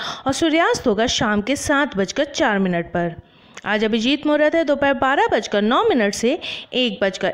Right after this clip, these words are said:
एक मिनट तक और राहु काल है शाम के पाँच बजकर सत्ताईस मिनट से सात बजकर चार मिनट तक।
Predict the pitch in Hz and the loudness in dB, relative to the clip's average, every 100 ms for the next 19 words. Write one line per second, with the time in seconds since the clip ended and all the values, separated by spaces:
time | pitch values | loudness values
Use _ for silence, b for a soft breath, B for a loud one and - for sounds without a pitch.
0 | - 185 202 220 233 339 359 262 233 302 | -2 -2 0 -2 0 0 0 0 0 2
1 | 466 403 214 185 180 180 B B - 277 | 2 2 0 0 0 -4 B B -2 0
2 | 262 254 277 - 320 494 277 208 - 226 | 2 0 -2 0 0 0 0 -2 -2 -2
3 | 247 - 277 427 440 196 180 185 262 302 | -2 -2 0 0 2 0 0 0 -2 0
4 | 247 180 175 180 - 311 - 302 185 170 | -2 -2 -2 -2 -2 -4 0 0 0 0
5 | 165 165 - 160 | -2 -2 -2 -4